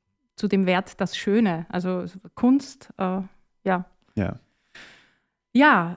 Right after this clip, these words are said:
Speaker 1: äh, der Wiener Viktor Frankl, der ja der Begründer ist der sogenannten Logotherapie, das ist eine auf Sinnerleben angelegte Art Psychotherapie.
Speaker 2: Also nicht die Logopädie, <laughs> sondern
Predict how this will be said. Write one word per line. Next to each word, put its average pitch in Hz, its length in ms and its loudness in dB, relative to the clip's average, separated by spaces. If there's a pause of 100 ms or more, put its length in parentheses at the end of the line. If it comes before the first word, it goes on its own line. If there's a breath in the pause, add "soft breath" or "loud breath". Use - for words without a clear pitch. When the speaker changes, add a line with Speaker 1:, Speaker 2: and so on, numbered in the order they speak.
(120)
Speaker 1:
äh, 202 120 -8
der 233 180 0
Wiener 285 440 2
Viktor 247 320 -2
Frankl, 185 400 -2
der 220 160 0
ja 208 120 0
der 202 100 -2
Begründer 214 1000 2
ist 233 300 -4
der 214 80 -2
sogenannten 208 440 -2
Logotherapie, 202 840 0
das - 180 -6
ist 214 180 -6
eine 185 320 2
auf 185 120 -4
Sinnerleben 214 640 2
angelegte 170 1040 -6
Art - 260 -6
Psychotherapie. 170 640 -6
Speaker 2:
Also 107 140 2
nicht 127 160 4
die 117 60 0
Logopädie, 135 540 2
<laughs> - 20 4
sondern - 300 6